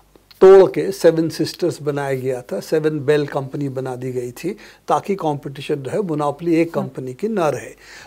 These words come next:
Speaker 1: तो इस तरह की कुछ चीज़ें जो टिम, अ, टिम वू, जो नेट न्यूट्रलिटी की, अ, जो शब्द निकाले हैं उन्होंने, इन,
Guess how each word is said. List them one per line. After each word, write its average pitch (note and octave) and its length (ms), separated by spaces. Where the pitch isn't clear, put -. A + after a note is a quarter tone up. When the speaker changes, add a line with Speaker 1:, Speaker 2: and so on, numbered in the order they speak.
Speaker 1:
तो C4 100
इस A#3+ 300
तरह C4 240
की C4 200
कुछ A3+ 280
चीज़ें D3 460
जो E3+ 80
टिम, F3+ 120
अ, D#3+ 120
टिम D3+ 540
वू, C#3 280
जो C3+ 240
नेट D3+ 240
न्यूट्रलिटी C#3+ 840
की, C#3+ 520
अ, C3 60
जो B2+ 280
शब्द D3+ 320
निकाले C3 440
हैं C3+ 260
उन्होंने, C3+ 400
इन, C4+ 180